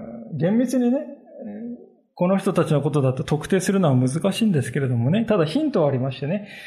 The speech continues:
十九節には、その十字架の敵として歩んでいると書かれている人たちはね、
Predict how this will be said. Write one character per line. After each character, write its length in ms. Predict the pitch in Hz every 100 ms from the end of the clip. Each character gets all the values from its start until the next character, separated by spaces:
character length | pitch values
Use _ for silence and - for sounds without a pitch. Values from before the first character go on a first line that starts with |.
| - -
十 220 | 170 240
九 180 | 254 294
節 280 | - 156 -
に 140 | 135
は、 460 | 151 190 147 - -
そ 100 | -
の 320 | 214 220 - -
十 120 | 190
字 80 | 214
架 120 | 233
の 80 | 214
敵 180 | 208 208
と 120 | 233
し 80 | 196
て 60 | 208
歩 180 | 202
ん 40 | 214
で 80 | 185
い 20 |
る 120 | 147
と 80 | 156
書 100 | 160
か 120 | 156
れ 80 | 196
て 80 | 185
い 40 |
る 80 | 156
人 160 | 151 156
た 120 | 143
ち 140 | -
は 80 | 131
ね、 180 | 160 240